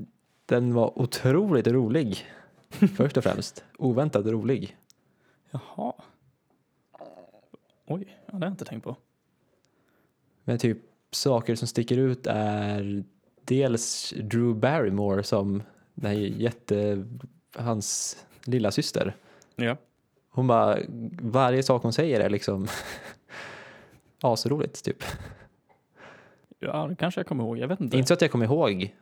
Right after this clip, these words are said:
Speaker 1: Det är inte som att de är minnesvärda direkt.
Speaker 2: Det är inte så här
Speaker 1: Spontant.
Speaker 2: catchphrases på det sättet, utan mer bara som en
Speaker 1: Nej, men jag minns bara att typ allt hon sa så var det som att jag skrattade till.
Speaker 2: Okej.
Speaker 1: Men det absolut bästa skämtet,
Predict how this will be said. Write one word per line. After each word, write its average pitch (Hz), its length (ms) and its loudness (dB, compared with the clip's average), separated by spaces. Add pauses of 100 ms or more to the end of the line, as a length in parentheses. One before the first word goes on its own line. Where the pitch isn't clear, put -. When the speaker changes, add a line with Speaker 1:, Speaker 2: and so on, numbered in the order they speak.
(120)
Speaker 1:
Det 120 60 -6
är - 20 0
inte 113 100 -4
som 147 80 -4
att 131 40 -10
de 117 80 -2
är 110 80 0
minnesvärda 117 640 -2
direkt. - 380 -6 (600)
Speaker 2:
Det - 40 -4
är 127 40 2
inte 127 80 -2
så 131 80 0
här 113 60 -4
Speaker 1:
Spontant. 98 220 -2
Speaker 2:
catchphrases - 960 -4 (100)
på 135 100 -4
det 135 180 0
sättet, - 360 -12
utan 113 260 -8
mer 107 120 -4
bara 104 220 -6
som 113 200 -8
en 120 60 -2
Speaker 1:
Nej, 127 80 2
men 131 60 4
jag 135 80 4
minns 156 160 0
bara 117 60 4
att 113 520 -2 (440)
typ - 280 0
allt 131 180 4
hon - 100 2
sa 117 260 4
så 92 380 0 (460)
var 104 180 0
det 101 60 0
som 101 100 -4
att 98 80 -2
jag 98 80 -2
skrattade - 280 -2
till. 110 240 -2 (1600)
Speaker 2:
Okej. 131 320 -4 (1400)
Speaker 1:
Men 123 180 2
det 135 80 8
absolut 135 260 4
bästa 151 360 4
skämtet, - 680 2